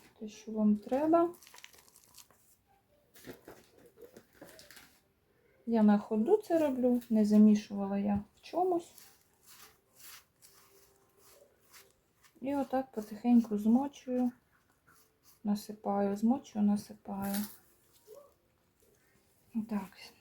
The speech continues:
наступний стаканчик вже теж готовий. Ось так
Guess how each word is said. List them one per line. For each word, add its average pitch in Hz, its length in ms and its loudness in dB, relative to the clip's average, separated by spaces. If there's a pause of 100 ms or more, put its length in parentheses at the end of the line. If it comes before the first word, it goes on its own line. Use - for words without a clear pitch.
наступний 208 680 -4
стаканчик 381 760 -8 (1300)
вже 262 200 -6 (120)
теж 262 320 -6
готовий. 247 640 -4 (1500)
Ось 226 260 -6
так 208 280 -8